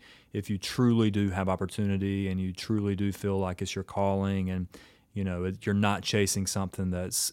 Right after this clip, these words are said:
never gonna come to fruition, you know, potentially, um,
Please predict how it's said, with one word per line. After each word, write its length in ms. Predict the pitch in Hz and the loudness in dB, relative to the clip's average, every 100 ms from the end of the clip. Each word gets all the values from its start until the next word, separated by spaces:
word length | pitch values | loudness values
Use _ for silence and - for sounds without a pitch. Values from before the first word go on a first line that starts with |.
| - - | -8 -2
never 220 | 110 107 | 2 4
gonna 180 | 107 101 | 4 2
come 160 | - 101 | 0 -2
to 80 | 92 | -2
fruition, 680 | 95 92 104 - 90 90 - - | -2 2 2 2 -2 -4 -8 -10
you 60 | 95 | -8
know, 60 | |
potentially, 640 | 87 95 107 92 90 92 95 - - _ - | -8 -4 -2 -2 -4 -6 -8 -12 -20 _ -12
um, 560 | 95 95 95 90 87 | -4 -2 -2 -2 -6